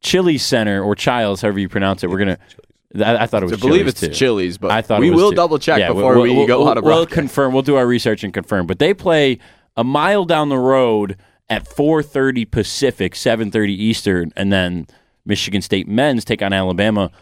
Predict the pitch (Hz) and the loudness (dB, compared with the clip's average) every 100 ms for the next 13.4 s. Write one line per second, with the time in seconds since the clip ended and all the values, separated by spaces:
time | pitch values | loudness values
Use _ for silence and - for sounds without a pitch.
0 | - 95 98 90 - 190 - 131 95 90 | -10 -4 -2 -2 -4 -4 -4 -6 -2 -2
1 | 85 85 - 92 151 160 - 87 87 90 | -2 -4 -4 0 0 0 -2 -4 -4 -2
2 | 87 82 71 92 - 78 117 135 98 90 | -4 -4 -6 -6 -6 -4 -2 0 0 -2
3 | 87 87 - _ _ - 85 - _ - | -2 -4 -4 _ _ -10 -10 -10 _ -2
4 | 101 87 87 87 78 87 - 85 - - | -2 -2 -4 -4 -4 -10 -10 -10 -12 -6
5 | - 170 170 95 82 78 80 - 71 - | -4 -2 -2 -4 -4 -10 -14 -14 -16 -18
6 | _ _ _ _ _ _ _ _ _ _ | _ _ _ _ _ _ _ _ _ _
7 | _ _ _ _ _ _ - - 208 185 | _ _ _ _ _ _ -6 0 2 2
8 | 170 160 156 160 143 117 - 139 123 131 | 0 0 0 2 0 -2 -4 -2 0 -2
9 | - 120 - 123 131 135 101 - 120 123 | -2 -4 -4 -4 -2 -2 -4 -6 -2 0
10 | 123 110 107 107 107 113 110 90 110 117 | 0 -2 -2 -4 -2 -2 -2 -2 -2 -2
11 | - 104 92 95 95 107 110 107 - 107 | -4 -4 -2 -2 0 0 0 -2 -2 0
12 | 104 98 92 87 87 113 98 110 95 85 | 0 0 0 -2 -4 -4 -2 0 -2 -2
13 | 80 85 76 | -4 -6 -6